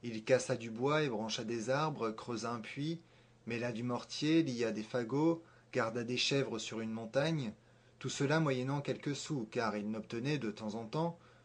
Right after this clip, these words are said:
deux ou trois jours de travail qu'en se proposant à vil prix, pour tenter l'avarice des patrons et des paysans.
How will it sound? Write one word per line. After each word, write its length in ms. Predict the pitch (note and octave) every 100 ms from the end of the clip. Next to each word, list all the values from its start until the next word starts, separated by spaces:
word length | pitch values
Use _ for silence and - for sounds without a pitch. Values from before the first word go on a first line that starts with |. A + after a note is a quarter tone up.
| - G#2
deux 240 | C3+ B2
ou 40 |
trois 240 | B2 - A#2+
jours 220 | C3+ C3
de 80 | G#2+
travail 500 | - A2+ B2 E3 D#3+
qu'en 140 | B2
se 160 | G#2+ A2
proposant 540 | - A2 B2 A#2+ D3
à 80 | B2
vil 200 | A#2+ D3
prix, 340 | - C3 A2 - - - -
pour 240 | A2 -
tenter 360 | - A2 B2 C#3+
l'avarice 520 | A2+ A2+ A2 C#3+ A#2+
des 100 | A2+
patrons 380 | A2+ G#2+ D3 C#3+
et 140 | A#2
des 120 | G#2
paysans. 560 | G#2+ A#2+ C3+ B2+ A2+